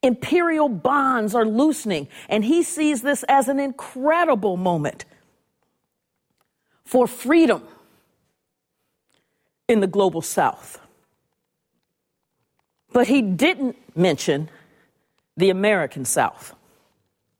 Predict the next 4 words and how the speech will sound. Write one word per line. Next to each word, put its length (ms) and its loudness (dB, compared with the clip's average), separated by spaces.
in 460 2
this 480 0
freedom 600 0
struggle. 680 -4